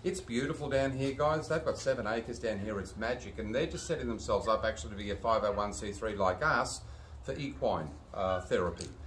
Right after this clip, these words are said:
So, uh, you know, we want to try and support everybody that does a five oh one C three to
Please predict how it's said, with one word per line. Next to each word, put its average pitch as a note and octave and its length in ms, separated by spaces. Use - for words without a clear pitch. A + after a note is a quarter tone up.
So, A2+ 440
uh, A2 400
you C#3 80
know, A#2+ 200
we C#3 140
want C#3 200
to - 80
try B2+ 140
and A#2+ 80
support A2+ 340
everybody G#2 520
that E2+ 160
does F2 160
a F2+ 60
five F#2+ 280
oh F#2+ 80
one F#2+ 240
C F#2+ 200
three G2+ 420
to G#2 60